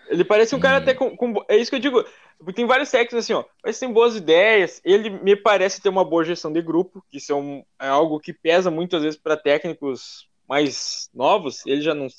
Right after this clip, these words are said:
Speaker 1: não, não seria tanto dessa nova geração, mas não tem aquela, aquela personalidade, aquela coisa assim do clube, a identidade mesmo. Inclusive, semana passada a gente falou muito, pesquisa aí no, no Linha da Bola, é,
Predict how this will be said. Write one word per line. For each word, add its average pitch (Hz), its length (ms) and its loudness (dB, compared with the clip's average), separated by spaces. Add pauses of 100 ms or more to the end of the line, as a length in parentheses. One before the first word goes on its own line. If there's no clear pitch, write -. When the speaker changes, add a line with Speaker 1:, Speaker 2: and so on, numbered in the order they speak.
(120)
Speaker 1:
não, 139 220 -12
não 139 160 -10
seria 151 280 0
tanto 156 380 -4
dessa 147 220 -2
nova 143 180 2
geração, 147 560 0 (560)
mas 165 420 -2 (1120)
não 208 220 4
tem 240 160 4
aquela, 254 220 2
aquela 196 480 0
personalidade, 208 560 0
aquela 220 180 2
coisa 214 220 4
assim 220 200 -8
do 214 220 6
clube, 190 320 0
a 139 140 2
identidade 175 760 0
mesmo. 160 420 -6 (500)
Inclusive, 160 300 -6
semana 202 300 0
passada 190 360 0
a 196 40 2
gente 202 400 -8 (220)
falou 190 180 2
muito, 180 300 -4 (180)
pesquisa 170 440 -4
aí 170 100 0
no, 175 260 -2
no 143 120 -8
Linha 143 200 -4
da 139 120 2
Bola, 151 440 0 (540)
é, 127 420 0